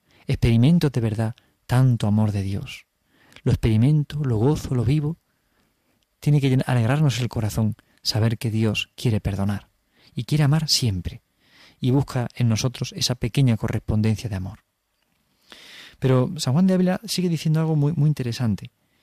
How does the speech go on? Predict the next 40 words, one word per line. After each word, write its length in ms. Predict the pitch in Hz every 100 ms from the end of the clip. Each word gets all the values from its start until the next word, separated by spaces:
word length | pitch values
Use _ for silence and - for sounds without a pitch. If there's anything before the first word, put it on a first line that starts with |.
| _ _ _ _
Dios 260 | 135 135 180
se 80 | 175
siente 280 | 156 170 175
como 240 | 156 135
forzado 400 | - 123 165 185
a 40 |
castigar. 600 | 170 131 120 127 151 - _ _ _ _ _ _ -
Eh, 400 | 220 190 147 170
no 100 | 165 185
es 60 |
su 100 | 202
condición, 560 | 180 160 131 - 190 113
pero 160 | 120
tiene 160 | 131 170
que 80 | 170
hacerlo 280 | 147 170 165
porque, 220 | 131 160
como 160 | 139
el 120 | 131 113
padre 360 | 175 151 110 - - -
que 120 | -
comprende 380 | 127 127 139 151
que 160 | 147 143
su 120 | 151
hijo 280 | 143 165 - - -
actúa 340 | 127 - 151 139
mal 160 | 170
y, 120 | 131
y 100 | -
debe 160 | 123 143
de 100 | 143
corregirlo, 580 | 127 113 110 160 127 - _ -
porque 220 | 139 135
lo 120 | 135
contrario 400 | 123 123 117 147
de 80 | 170
Dios 300 | 160 165 180
es 180 | - 170
el 100 | 175
mal. 360 | 123 165 101